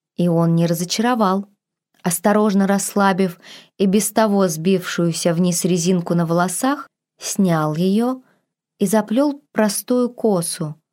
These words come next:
легко перебирая длинными пальцами и пробуждая толпу мурашек на затылке и шее.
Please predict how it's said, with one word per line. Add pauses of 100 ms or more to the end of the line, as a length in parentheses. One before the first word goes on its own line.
(140)
легко
перебирая
длинными
пальцами (180)
и
пробуждая
толпу
мурашек
на
затылке (540)
и
шее.